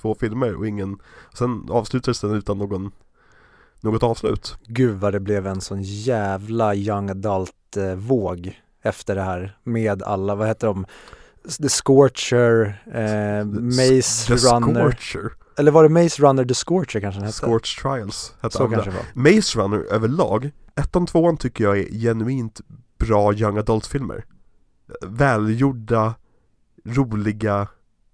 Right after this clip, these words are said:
Speaker 1: Jag hade älskat dem när jag var liten, tror jag.
Speaker 2: Men Twilight drog igång under Harry Potter, va?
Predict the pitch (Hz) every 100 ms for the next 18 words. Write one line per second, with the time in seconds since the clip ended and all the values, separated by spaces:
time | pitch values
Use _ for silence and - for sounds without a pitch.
0 | - 120 120 - 120 98 - - 87 85
1 | 85 92 95 - 101 - - - _ -
2 | - - _ 135 - _ _ _ - 185
3 | 190 147 123 - 143 127 123 131 123 113
4 | 107 107 113 147 151 117 104 98 101 117
5 | - -